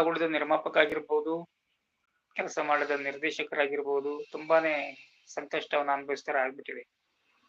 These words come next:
ಕಲಾವಿದರೇನೋ ಅವ್ರು, ಅವ್ರು ಸಂಭಾವನೆ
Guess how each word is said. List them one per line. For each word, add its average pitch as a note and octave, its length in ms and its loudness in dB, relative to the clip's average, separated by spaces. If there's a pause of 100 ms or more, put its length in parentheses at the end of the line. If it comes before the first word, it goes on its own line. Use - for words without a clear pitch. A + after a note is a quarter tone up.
(1400)
ಕಲಾವಿದರೇನೋ F#3+ 720 10 (100)
ಅವ್ರು, F3 160 4 (100)
ಅವ್ರು E3 180 4 (640)
ಸಂಭಾವನೆ D3+ 420 6